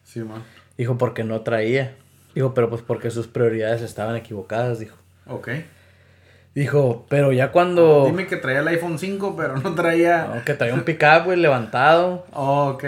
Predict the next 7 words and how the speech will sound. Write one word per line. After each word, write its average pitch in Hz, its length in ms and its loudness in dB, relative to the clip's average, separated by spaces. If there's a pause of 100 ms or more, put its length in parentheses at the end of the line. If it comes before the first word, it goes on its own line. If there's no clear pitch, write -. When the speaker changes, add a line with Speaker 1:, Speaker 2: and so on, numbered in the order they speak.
(180)
Speaker 2:
Y 120 120 -6
pues, 107 280 -8 (380)
Speaker 1:
Sí, - 100 -10
Speaker 2:
pinche 110 120 -8
Speaker 1:
mon. 139 100 -2
Speaker 2:
gasolina 131 580 -2
valía, 123 720 0